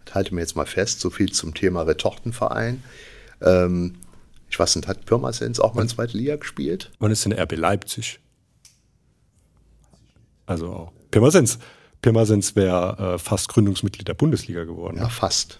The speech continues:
Speaker 2: Ja, da
Speaker 1: Ja.
Speaker 2: gab's auch.
Speaker 1: Um
Speaker 2: Da,
Speaker 1: Gottes Willen.
Speaker 2: da können, äh, Interessierte
Speaker 1: Hat
Speaker 2: können da auch
Speaker 1: irgendjemand eine
Speaker 2: mal
Speaker 1: Eingebung gehabt und hat das verhindert?
Speaker 2: Ja, äh, genau, nämlich ein Saarländer. Und das war
Speaker 1: Im
Speaker 2: wer?
Speaker 1: Ernst?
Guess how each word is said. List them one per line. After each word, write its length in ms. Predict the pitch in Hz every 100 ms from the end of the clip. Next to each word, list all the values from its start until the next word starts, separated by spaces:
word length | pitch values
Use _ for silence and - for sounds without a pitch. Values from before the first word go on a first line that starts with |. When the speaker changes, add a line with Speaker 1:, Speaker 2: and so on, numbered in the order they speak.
| -
Speaker 2:
Ja, 140 | - - - -
da 140 | 95
Speaker 1:
Ja. 40 | 92
Speaker 2:
gab's 340 | 95 92 -
auch. 260 | 98 85 -
Speaker 1:
Um 60 |
Speaker 2:
Da, 100 | -
Speaker 1:
Gottes 280 | 82 85 -
Willen. 220 | 87 82 - - - -
Speaker 2:
da 140 | 101
können, 460 | 92 - 101 107 120
äh, 380 | - 117 104 110
Interessierte 580 | 107 - 107 - 117 127
Speaker 1:
Hat 80 |
Speaker 2:
können 180 | - 120
da 80 | 123
auch 40 |
Speaker 1:
irgendjemand 220 | 117 113 120
eine 40 | 107
Speaker 2:
mal 20 | 107
Speaker 1:
Eingebung 400 | 120 117 107 98
gehabt 340 | 92 95 -
und 120 | 90
hat 120 | 92 95
das 100 | -
verhindert? 480 | 90 92 80 73 - -
Speaker 2:
Ja, 200 | 131 147
äh, 200 | 147 123
genau, 240 | 117 123
nämlich 260 | 101 101 -
ein 60 |
Saarländer. 640 | 98 107 127 104 101 123
Und 120 | 127 101
das 160 | 104
war 100 | 104
Speaker 1:
Im 80 | 90
Speaker 2:
wer? 160 | 95 131
Speaker 1:
Ernst? 500 | 156 214 - -